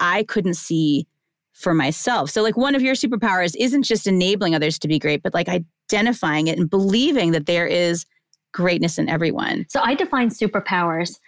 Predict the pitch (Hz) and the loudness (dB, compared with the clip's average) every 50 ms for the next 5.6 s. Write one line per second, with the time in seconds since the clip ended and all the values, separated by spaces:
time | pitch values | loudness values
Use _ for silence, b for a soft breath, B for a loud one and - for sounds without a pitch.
0 | B B B B B B B - 202 208 202 196 196 190 175 - - - 214 208 | B B B B B B B -2 0 0 2 2 0 0 -2 -4 -6 -2 0 0
1 | 202 196 180 - - - 202 202 202 190 196 202 220 247 - - 208 196 - - | 2 0 0 -2 -2 0 2 4 4 4 2 2 0 0 0 0 0 0 0 -2
2 | - 196 185 190 180 - 196 190 190 190 180 - - _ b b b b b _ | -2 0 0 0 2 2 2 2 2 0 0 -4 -8 _ b b b b b _
3 | - 214 202 196 190 - 185 185 185 175 - _ - 196 196 220 240 - - 185 | -4 -2 0 0 0 0 0 0 0 0 -2 _ -2 -2 0 0 0 -2 -4 -6
4 | - _ - 202 202 196 - - - 254 294 285 233 - - 170 - 127 135 165 | -6 _ -2 0 0 0 0 0 -2 0 2 0 0 0 -2 -2 0 0 0 -2
5 | 180 - _ - - - 185 - 185 185 - | -2 -4 _ -10 -6 -4 -2 0 0 -2 -2